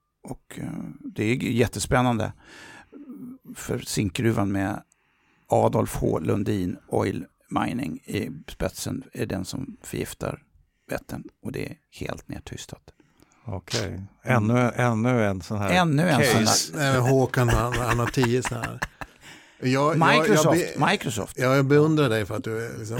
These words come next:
Speaker 3: orkar hålla
Speaker 2: Men
Speaker 3: på.
Speaker 2: det
Speaker 3: Jag, och jag lär mig väldigt mycket om
Speaker 2: Ja, ja, nej, men
Speaker 1: Ja, men
Speaker 2: du
Speaker 1: du
Speaker 2: är
Speaker 1: kan ju jättemycket.
Speaker 3: Ja.
Speaker 2: Alltså, jag är produktiv och Stefan är produktiv fortfarande.
Speaker 3: Håkan
Speaker 2: Eller?
Speaker 3: är, Håkan
Speaker 2: Ja,
Speaker 3: är,
Speaker 2: men
Speaker 3: slår
Speaker 2: när,
Speaker 3: oss.
Speaker 2: jämfört med dig så liksom är vi bara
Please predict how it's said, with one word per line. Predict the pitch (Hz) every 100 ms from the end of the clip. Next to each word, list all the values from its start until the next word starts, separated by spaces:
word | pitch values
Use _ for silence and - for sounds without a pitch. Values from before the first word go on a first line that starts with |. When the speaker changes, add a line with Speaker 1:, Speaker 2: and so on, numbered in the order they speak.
| 123
Speaker 3:
orkar | 113 117
hålla | 113 113
Speaker 2:
Men | 117
Speaker 3:
på. | 120
Speaker 2:
det | 123
Speaker 3:
Jag, | 131 143
och | 135 135
jag | 135
lär | 131 139 143
mig | 131
väldigt | 113 104
mycket | 110 - 107
om | 110
Speaker 2:
Ja, | 117 117
ja, | 92 92
nej, | 92
men | 92
Speaker 1:
Ja, | 120
men | 127
Speaker 2:
du | 113
Speaker 1:
du |
Speaker 2:
är | 113
Speaker 1:
kan | 131 185
ju | 120 95 104
jättemycket. | 110 - 110 - - 113
Speaker 3:
Ja. | 127
Speaker 2:
Alltså, | 127 - 123 120
jag | 123 143 151
är | 143
produktiv | 139 131 117 117 120 110 110
och |
Stefan | - 113 107 127
är | 123
produktiv | 123 113 113 107 104 101 104 - -
fortfarande. | 123 - 107 95 92 104 110
Speaker 3:
Håkan | - 117 117
Speaker 2:
Eller? | 113 104 104
Speaker 3:
är, | - 120
Håkan | 113 123 117
Speaker 2:
Ja, | 110
Speaker 3:
är, | 123
Speaker 2:
men | 123 113 110
Speaker 3:
slår | 120 - 110
Speaker 2:
när, | 113 107
Speaker 3:
oss. | 107
Speaker 2:
jämfört | 127 127 120
med | 131
dig | 127 131 107
så | - 107 98 95
liksom | 95 - 101
är | 101
vi | 98
bara | 98 92 92 92